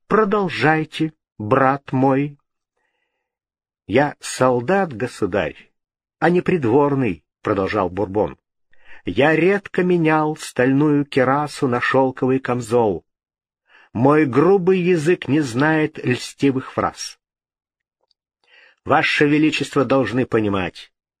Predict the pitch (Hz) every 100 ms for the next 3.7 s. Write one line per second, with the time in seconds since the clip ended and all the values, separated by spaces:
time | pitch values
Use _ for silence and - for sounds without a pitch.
0 | _ - - - 131 127 - - 135 147
1 | 151 156 - 160 123 131 127 139 135 139
2 | 123 131 - 127 104 113 113 - - 131
3 | 143 - 127 135 143 -